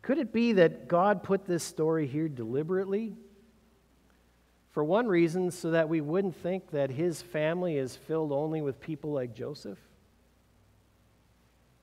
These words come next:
And could it be that the reason we skip over it is because,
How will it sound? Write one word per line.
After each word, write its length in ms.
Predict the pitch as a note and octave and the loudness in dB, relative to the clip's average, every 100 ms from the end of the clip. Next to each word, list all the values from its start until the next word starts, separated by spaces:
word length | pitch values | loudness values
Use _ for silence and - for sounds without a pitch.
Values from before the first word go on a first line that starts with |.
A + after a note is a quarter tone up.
| _ _ - - | _ _ -20 -4
And 140 | F3+ | -2
could 160 | - C4 | 4 4
it 120 | A3+ | 6
be 160 | A3+ A#3 | 4 4
that 140 | G3 | 4
the 100 | F#3 | 4
reason 340 | F#3 A#3+ G3+ F#3+ | 4 4 4 6
we 120 | F3+ | 4
skip 380 | - - G3+ F3 | 4 4 4 8
over 360 | G3+ C4+ F3+ | 6 6 4
it 120 | D3 | 4
is 460 | D#3 D3+ C3+ - - | 4 0 -4 -8 -12
because, 640 | - C#3+ - F#3 D#3 - | -8 -4 2 2 2 -6